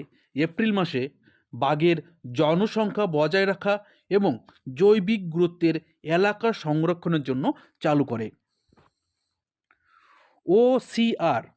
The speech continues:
বলতে কি বোঝায়? তো দেখো, আমি বারবার বলে যাচ্ছি, কিন্তু তোমাদের এই সংক্ষিপ্ত নাম কিন্তু প্রতিটা শিফটে দুই থেকে তিনটে করে দিচ্ছেই, প্রতিটা শিফটেই।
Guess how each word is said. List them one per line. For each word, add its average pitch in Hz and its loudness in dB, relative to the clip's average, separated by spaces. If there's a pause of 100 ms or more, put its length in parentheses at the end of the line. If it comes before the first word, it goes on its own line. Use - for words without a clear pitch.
(100)
বলতে 185 -2
কি 214 -8
বোঝায়? 123 -6 (760)
তো 277 0
দেখো, 247 0 (120)
আমি 175 0
বারবার 175 0
বলে 196 0
যাচ্ছি, 156 -4
কিন্তু 127 -2 (640)
তোমাদের 208 0
এই 220 0 (180)
সংক্ষিপ্ত 202 -2 (160)
নাম 165 0
কিন্তু 185 -6 (160)
প্রতিটা 220 -2
শিফটে - -4 (360)
দুই 196 0
থেকে 196 -2 (480)
তিনটে 185 -2
করে 180 0
দিচ্ছেই, 147 2 (480)
প্রতিটা 240 -2
শিফটেই। 123 -14